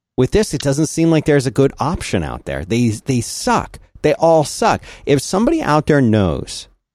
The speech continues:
there's an appeal to our, and I know I will not hear one single email or tweet about this, but if there is a person out there that knows of a hardwired alarm that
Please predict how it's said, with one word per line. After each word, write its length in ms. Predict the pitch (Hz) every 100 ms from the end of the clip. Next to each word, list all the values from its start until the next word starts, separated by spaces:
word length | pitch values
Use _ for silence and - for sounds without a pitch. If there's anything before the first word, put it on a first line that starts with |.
| _ _ _ _ _ _ _ _
there's 100 | 113
an 60 | 120
appeal 380 | 110 - 185 190
to 140 | -
our, 180 | 127 117
and 120 | 117
I 100 | 120
know 200 | 123 120
I 80 | 113
will 140 | 104
not 180 | 107 104
hear 160 | 104 104
one 440 | 107 135 147 151
single 400 | 143 147 131 123
email 320 | 120 120 113 110
or 100 | 101
tweet 220 | 113 98
about 240 | 90 76
this, 260 | - 71 - _ _ _ _ _ _ -
but 100 | 139
if 160 | 147
there 220 | - 180 202
is 320 | 185 147 - -
a 80 |
person 420 | 131 - 185 - 156
out 160 | 139
there 160 | 131 120
that 140 | 120
knows 500 | 110 107 104 101 - _ _ _
of 160 | 113 104
a 100 | 90
hardwired 960 | 87 135 165 175 120 98 95 92 90 87 _ _ _ _ -
alarm 680 | 113 110 110 104 98 95 - _ _ _
that 240 | 110 107